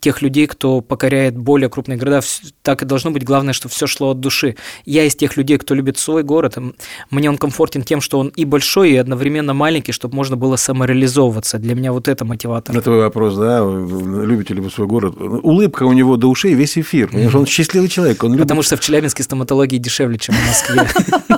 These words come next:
Speaker 2: <laughs> Ах,
Speaker 1: Вот
Speaker 2: вот
Speaker 1: в
Speaker 2: в
Speaker 1: этом
Speaker 2: чем.
Speaker 1: секрет улыбки.
Speaker 2: Кстати, вот зубной туризм нужно, значит,
Speaker 1: Кстати,
Speaker 2: надо.
Speaker 1: да, одна из,
Speaker 2: Интересно.
Speaker 1: одна из направлений туризма —
Speaker 2: Олег,
Speaker 1: медицинский.
Speaker 2: есть смысл заняться бизнесом?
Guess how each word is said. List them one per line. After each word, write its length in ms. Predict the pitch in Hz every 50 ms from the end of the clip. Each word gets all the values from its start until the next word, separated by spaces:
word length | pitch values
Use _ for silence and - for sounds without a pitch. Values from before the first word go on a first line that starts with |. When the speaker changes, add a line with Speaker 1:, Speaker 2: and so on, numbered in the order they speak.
| - -
Speaker 2:
<laughs> 120 | 226 - - - - 302 - - - - 294 -
Ах, 260 | 131 120 - - -
Speaker 1:
Вот 280 | 92 87 90 143 147
Speaker 2:
вот 200 | 98 120 131 131
Speaker 1:
в 20 | 135
Speaker 2:
в 20 |
Speaker 1:
этом 220 | 170 - - 170 131
Speaker 2:
чем. 80 | 104
Speaker 1:
секрет 340 | 175 160 139 151 147 143 -
улыбки. 400 | 151 139 135 143 139 135 - - 147
Speaker 2:
Кстати, 680 | - 139 - - - 156 135 120 107 - - 185 95 92
вот 140 | 92 101 104
зубной 380 | 101 113 139 127 139 151 147 143
туризм 500 | 147 143 139 135 123 113 95 92 90 90
нужно, 280 | 87 87 80 80 85 85
значит, 360 | 85 90 87 85 - 101 90 - -
Speaker 1:
Кстати, 400 | - 104 98 98 139 147 143 -
Speaker 2:
надо. 300 | 135 127 139 139 147 156 156 156 160
Speaker 1:
да, 120 | 147 135
одна 300 | 139 139 135 151 151 151
из, 60 | 143 123 113 -
Speaker 2:
Интересно. 120 | 131 123
Speaker 1:
одна 260 | 117 113 143 147 147 151
из 100 | 135 131
направлений 460 | 143 - 143 139 135 147 147 143 135
туризма — 280 | - 139 147 147 160 143
Speaker 2:
Олег, 120 | 139 143
Speaker 1:
медицинский. 340 | 110 - 95 - - 147 101
Speaker 2:
есть 120 | 120 123 -
смысл 320 | 123 104 107 107 - - 110
заняться 360 | 95 98 92 95 98 - -
бизнесом? 440 | 85 80 71 69 71 71 - - 90